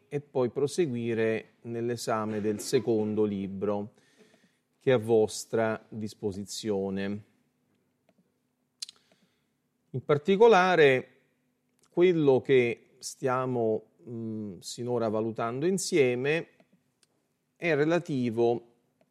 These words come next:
al rapporto tra causa, motivo e status nella sistematica del contratto.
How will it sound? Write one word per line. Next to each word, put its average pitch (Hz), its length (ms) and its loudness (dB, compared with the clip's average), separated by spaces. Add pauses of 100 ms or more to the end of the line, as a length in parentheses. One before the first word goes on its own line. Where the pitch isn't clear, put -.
(1500)
al 139 120 6
rapporto 135 1040 2
tra 156 280 -6
causa, 143 560 0
motivo 117 800 0
e 139 120 -2
status 117 1200 0 (260)
nella 131 340 0
sistematica 101 920 -4
del 95 200 -4
contratto. 92 960 -6